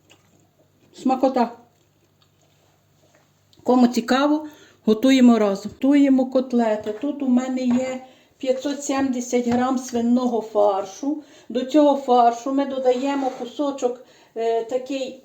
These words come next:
намочений у воді або молоці хліба. Отако я даю. Я даю не дуже багато. О, добавляю сюди два зубчики часнику. Ось такі.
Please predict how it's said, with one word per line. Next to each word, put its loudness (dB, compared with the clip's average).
намочений -4
у -10
воді -4
або 2
молоці -4
хліба. -2
Отако 0
я 6
даю. 0
Я -10
даю -4
не -8
дуже -4
багато. -8
О, -4
добавляю 0
сюди 0
два -2
зубчики -10
часнику. -4
Ось -4
такі. 0